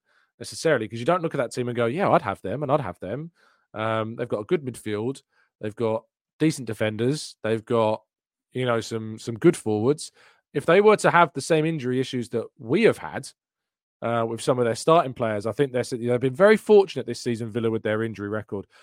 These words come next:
So when we talk about the idea of every team has injury issues, well, actually, Villa haven't this season.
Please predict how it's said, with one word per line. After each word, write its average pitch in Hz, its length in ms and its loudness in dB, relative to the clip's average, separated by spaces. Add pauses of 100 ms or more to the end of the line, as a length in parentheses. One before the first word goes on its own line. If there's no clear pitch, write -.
(120)
So - 120 0
when 165 60 4
we 208 80 2
talk 220 240 -2
about 165 240 4
the 151 80 2
idea 143 300 4
of 120 180 -4
every 180 340 6
team 165 220 -2
has 135 180 0
injury 117 300 -4
issues, 104 240 -6
well, 127 200 6
actually, 120 440 -2 (380)
Villa 139 340 6
haven't 127 340 2 (280)
this 117 160 -4
season. 87 400 -8